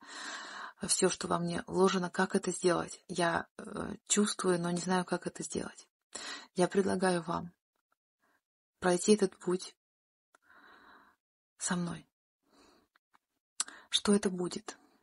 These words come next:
Мы подключим логику, аналитический подход, целеполагание, планирование и действие, конечно. Мой опыт, мои техники, но и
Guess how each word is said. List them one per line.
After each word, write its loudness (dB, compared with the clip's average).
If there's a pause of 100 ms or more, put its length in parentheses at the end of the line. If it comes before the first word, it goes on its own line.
Мы 6
подключим 0
логику, 0 (1400)
аналитический -2
подход, -6 (920)
целеполагание, 2
планирование -4
и -10
действие, 0 (220)
конечно. -12 (840)
Мой 10
опыт, -4 (720)
мои 0
техники, -4 (1500)
но 0
и -4